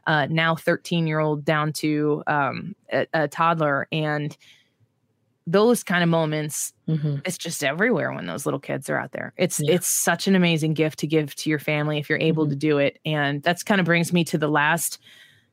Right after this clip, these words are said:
Speaker 1: uh, part of the conversation, at least for today, is I am absolutely a lover and fan of discounts <laughs> in any way that you can save money or, you know, seize an opportunity to make this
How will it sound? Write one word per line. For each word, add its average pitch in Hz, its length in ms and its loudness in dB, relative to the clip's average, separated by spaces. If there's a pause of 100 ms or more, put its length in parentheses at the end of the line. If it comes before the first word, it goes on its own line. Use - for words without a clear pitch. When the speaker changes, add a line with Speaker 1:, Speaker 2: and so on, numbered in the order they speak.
(140)
Speaker 1:
uh, 151 340 4 (200)
part 165 440 2
of 165 280 4
the 175 60 0
conversation, 170 580 0
at 165 100 0
least 170 220 0
for 165 120 0
today, 147 640 2 (480)
is 165 560 4 (240)
I 190 180 4
am 180 340 2
absolutely 170 1040 4 (640)
a 170 100 4
lover 170 380 4
and 196 120 2
fan 156 220 0
of 147 80 -4
discounts 139 640 -8 (120)
<laughs> - 280 0 (180)
in 233 180 6
any 208 440 2
way 180 420 2 (260)
that 190 180 0
you 202 100 0
can 180 160 -4
save 185 420 -2
money 202 520 -2 (400)
or, 170 500 4 (200)
you 190 140 0
know, 160 180 2
seize 208 380 -2
an 202 80 2
opportunity 185 760 0
to - 120 -8
make 170 240 0
this 165 300 0